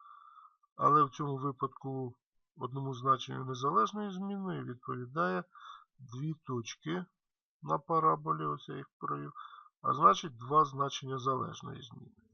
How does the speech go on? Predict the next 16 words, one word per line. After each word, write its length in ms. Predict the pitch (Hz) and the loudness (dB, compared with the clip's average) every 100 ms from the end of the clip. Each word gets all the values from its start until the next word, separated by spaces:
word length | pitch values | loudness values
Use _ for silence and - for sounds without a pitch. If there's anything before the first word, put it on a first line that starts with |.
| - | -20
Це 140 | - | -16
буде 280 | 123 107 110 | -14 -12 -10
у 80 | 110 | -8
нас 260 | 110 113 - - - - _ _ _ _ _ | -8 -10 -14 -20 -20 -20 _ _ _ _ _
ігрек 540 | 139 110 113 127 117 | -8 -6 -6 -8 -6
один, 420 | 135 117 147 214 208 - - | -6 -6 -4 -4 -4 -10 -12
а 80 | 135 - | -10 -8
це 220 | 139 131 | -6 -8
ігрек 420 | - 127 113 127 123 | -6 -6 -4 -6 -8
два. 320 | 110 123 131 - | -12 -12 -12 -10
Тобто 360 | 127 - - 123 | -10 -6 -4 -2
одному 420 | 120 131 131 120 | -2 -6 -6 -6
значенню 540 | 113 127 117 123 117 | -6 -8 -8 -10 -10
ікс 320 | 117 110 - | -10 -12 -10
нульове, 440 | 131 123 160 247 311 _ - - - _ - | -8 -4 0 0 -2 _ -20 -20 -20 _ -8
наприклад, 560 | 131 - 120 110 120 | -8 -8 -12 -8 -8